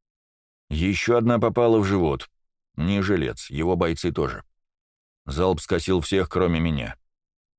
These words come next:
Стражники падают, булькая кровью. Среди стрелков сразу несколько мастеров. Гахары. И потому я молчу.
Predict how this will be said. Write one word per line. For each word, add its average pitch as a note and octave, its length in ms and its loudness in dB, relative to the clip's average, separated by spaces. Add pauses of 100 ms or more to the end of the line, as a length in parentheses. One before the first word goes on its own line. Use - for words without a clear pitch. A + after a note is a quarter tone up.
(240)
Стражники G2 720 0
падают, G2 380 2
булькая G2 540 2
кровью. D#2+ 460 -2 (800)
Среди G#2 380 -2
стрелков C3+ 480 -2
сразу B2 300 2
несколько A#2 420 2
мастеров. G#2 600 0 (580)
Гахары. D2+ 680 -2 (1200)
И D2+ 100 -6
потому F2+ 380 -2
я G2 100 0
молчу. F#2 460 -2